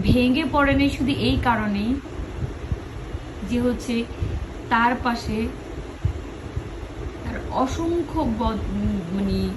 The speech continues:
ভক্ত আছে, যারা তাকে অসম্ভব সাপোর্ট করে, অসম্ভব ভালোবাসে।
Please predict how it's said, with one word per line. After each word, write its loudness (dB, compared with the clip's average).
ভক্ত 0
আছে, 0
যারা 0
তাকে -2
অসম্ভব 2
সাপোর্ট 0
করে, -2
অসম্ভব 0
ভালোবাসে। 0